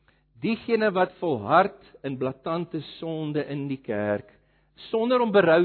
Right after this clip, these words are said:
te hê. Kyk, ons almal is sondaars gered deur genade. Ons almal worstel daagliks in daai stryd tussen die gees en die vlees. Ons val en sonde gereeld.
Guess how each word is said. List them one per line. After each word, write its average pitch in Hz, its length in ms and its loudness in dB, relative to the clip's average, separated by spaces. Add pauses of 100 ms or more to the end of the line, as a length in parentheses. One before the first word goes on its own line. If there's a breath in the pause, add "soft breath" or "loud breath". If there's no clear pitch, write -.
te 139 140 0
hê. 110 160 2
Kyk, 196 180 0
ons 196 160 -6
almal 190 300 0
is - 100 -12
sondaars 160 480 -4
gered 139 240 -4
deur 131 220 -4
genade. 120 420 -4
Ons 120 160 -8
almal 180 300 -2
worstel 185 580 -2
daagliks 156 640 0 (320 loud breath)
in 165 100 -2
daai 156 160 2 (120)
stryd 185 300 2
tussen 175 220 -4
die 165 80 -6
gees 180 280 -4
en 165 80 -6
die 147 80 -8 (100)
vlees. 175 400 -2
Ons 151 200 -12 (160)
val 202 340 2 (260 loud breath)
en 160 100 -8 (120)
sonde 185 460 -2
gereeld. 180 520 -2